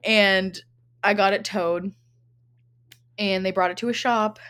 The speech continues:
and needless to say, the fucking engine was probably seconds away from blowing. So if I didn't pull off into the University Mall, like, me and Diamond would be, like, in an urn on the mantle right now.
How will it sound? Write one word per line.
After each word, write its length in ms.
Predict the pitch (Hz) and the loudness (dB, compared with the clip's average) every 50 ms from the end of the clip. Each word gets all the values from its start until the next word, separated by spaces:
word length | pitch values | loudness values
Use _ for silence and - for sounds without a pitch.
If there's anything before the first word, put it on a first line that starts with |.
| - - _ _ - | -20 -20 _ _ -8
and 380 | 214 220 220 214 214 214 208 | -6 -2 0 0 2 2 2
needless 300 | 202 214 208 190 196 - | 2 2 0 -2 -4 -6
to 80 | - 196 | -8 -8
say, 180 | - 196 175 180 | -2 0 0 0
the 100 | 175 180 | 0 -4
fucking 380 | 175 - 196 190 - 185 165 | -4 -2 -4 -4 -4 -6 -6
engine 500 | 147 175 180 185 180 165 156 151 156 156 _ _ _ _ - - - _ _ _ - | -4 -6 -6 -6 -8 -8 -8 -10 -12 -16 _ _ _ _ -20 -20 -20 _ _ _ -2
was 160 | 190 208 208 | -2 -2 2
probably 260 | - 220 190 196 202 | 2 2 2 2 0
seconds 480 | 202 - - 202 185 - 202 190 - 196 | -2 0 0 0 0 0 -4 -6 -4 -4
away 220 | 180 175 170 180 | 0 0 0 -2
from 180 | - 190 175 165 | -2 -6 -8 -6
blowing. 540 | 170 165 160 151 151 135 147 143 170 175 _ _ - - - - - _ | -4 -6 -4 -4 -4 -4 -6 -6 -8 -12 _ _ -20 -20 -20 -20 -20 _
So 320 | - - - 214 208 196 196 | -14 -4 4 4 6 6 4
if 100 | 208 214 | 4 2
I 140 | 226 240 254 | 2 2 2
didn't 160 | 294 262 - | 0 -2 -2
pull 180 | - 220 202 | -2 0 2
off 160 | 202 202 208 226 | 2 2 0 -2
into 160 | 214 214 - | -6 -8 -6
the 100 | 196 196 | -8 -8
University 540 | 185 180 185 170 180 196 214 - - 180 175 | -6 -6 -6 -6 -6 -6 -6 -8 -10 -12 -8
Mall, 340 | 170 160 160 165 165 170 | -4 -2 0 0 0 0
like, 300 | 165 165 160 165 - - _ _ | 0 -2 -4 -4 -6 -14 _ _
me 200 | - 208 208 214 | -6 -2 0 0
and 100 | 208 202 | 0 2
Diamond 380 | 196 175 180 185 185 180 175 175 | 2 2 2 2 0 -2 -4 -6
would 180 | 175 175 170 | -10 -10 -8
be, 240 | 175 165 165 165 160 | -8 -8 -8 -6 -6
like, 480 | 160 156 147 147 151 147 - - - _ _ _ _ _ _ _ _ _ _ _ - | -4 -2 -2 -2 -2 -4 -10 -20 -20 _ _ _ _ _ _ _ _ _ _ _ -6
in 140 | 220 226 214 | -2 -2 -2
an 100 | 196 151 | 0 0
urn 240 | 175 180 180 175 | 0 0 0 -2
on 100 | 170 170 | -4 -6
the 60 | 165 165 | -4 -4
mantle 360 | 170 160 147 - - 139 147 | -4 -4 -4 -6 -6 -6 -4
right 200 | 160 147 107 - | -4 -4 -4 -6
now. 320 | 104 82 73 - 185 - | -8 -8 -8 -10 -12 -14